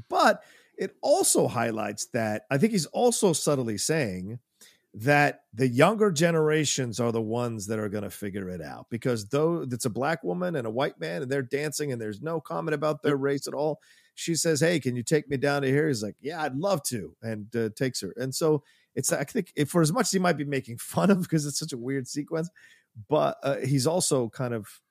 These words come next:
Speaker 1: highlighting in a subtle way that it's the younger generation that care, that's gonna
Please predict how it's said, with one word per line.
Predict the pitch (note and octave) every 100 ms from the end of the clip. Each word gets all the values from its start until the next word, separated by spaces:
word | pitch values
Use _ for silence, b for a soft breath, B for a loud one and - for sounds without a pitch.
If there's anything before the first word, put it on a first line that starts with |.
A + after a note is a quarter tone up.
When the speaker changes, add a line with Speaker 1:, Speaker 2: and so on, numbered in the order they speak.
| _ -
Speaker 1:
highlighting | F3+ G3+ C#3+ A#2+
in | A#2
a | G#2+
subtle | - B2+ G#2+
way | A2+ G#2+
that | G2 G2 -
it's | B2+ -
the |
younger | D3+ C3+ A2+
generation | G#2+ G2+ G2+ G2 F#2+ F#2 F#2 - _
that | G2 G2 _
care, | G#2+ G2 G2 G2+
that's | G#2 -
gonna | A#2 G#2